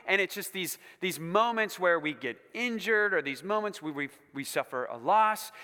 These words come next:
It seems like, from our perspective, that life is full of accidents.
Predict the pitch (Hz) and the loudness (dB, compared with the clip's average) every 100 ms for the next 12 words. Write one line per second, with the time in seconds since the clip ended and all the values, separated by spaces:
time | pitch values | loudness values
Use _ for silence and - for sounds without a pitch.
0 | - 160 - - 269 370 302 165 127 123 | -6 -4 -2 -4 0 0 2 2 0 -2
1 | 147 175 226 240 - 277 - 131 120 117 | 0 2 2 -2 -4 -4 -4 -4 -4 -8
2 | - _ - - 170 160 202 233 226 - | -18 _ -20 -2 0 4 2 2 -4 -6
3 | - 330 370 170 95 - - - _ _ | -2 4 6 6 2 -10 -20 -20 _ _
4 | _ - 151 147 131 - 123 - _ - | _ -2 2 4 2 -4 -14 -20 _ -20
5 | - | -20